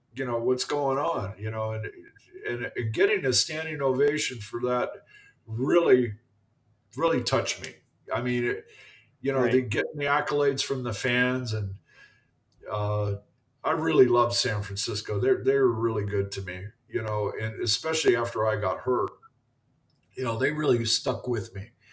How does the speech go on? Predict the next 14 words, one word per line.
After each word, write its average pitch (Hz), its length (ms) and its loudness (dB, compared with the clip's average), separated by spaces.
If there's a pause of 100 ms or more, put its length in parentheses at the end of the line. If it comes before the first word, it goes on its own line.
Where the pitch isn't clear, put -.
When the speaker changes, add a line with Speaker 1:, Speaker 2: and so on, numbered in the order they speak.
(380)
Speaker 1:
And, 110 380 -2 (560)
you 127 80 -4
know, 127 400 2 (100)
I, 127 80 2
I - 40 4
was 127 200 0
really 147 240 0
saddened 113 600 4
to 101 80 -4
leave 101 680 -2 (160)
San 110 280 -2
Speaker 2:
Mm-hmm. 139 80 -2
Speaker 1:
Francisco, 101 640 -4
but, - 140 -2